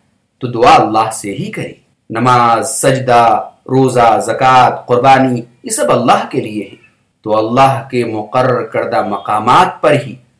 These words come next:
مقرر کردہ دنوں میں ہی قربانی کرے۔ کتاب اللہ کے حق میں نصیحت،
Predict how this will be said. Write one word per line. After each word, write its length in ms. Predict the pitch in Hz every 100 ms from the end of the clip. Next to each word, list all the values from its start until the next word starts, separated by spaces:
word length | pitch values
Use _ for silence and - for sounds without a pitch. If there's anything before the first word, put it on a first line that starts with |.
| _ -
مقرر 480 | 120 139 139 127 123
کردہ 360 | 120 120 - -
دنوں 200 | 117 180
میں 100 | 233
ہی 120 | 247 240
قربانی 320 | - 120 101
کرے۔ 240 | - - _ _ _ _ _ _ -
کتاب 260 | 110 110 113
اللہ 460 | 113 117 123 - -
کے 160 | 120
حق 280 | 160 117 -
میں 140 | 113 165
نصیحت، 500 | 214 - 165 -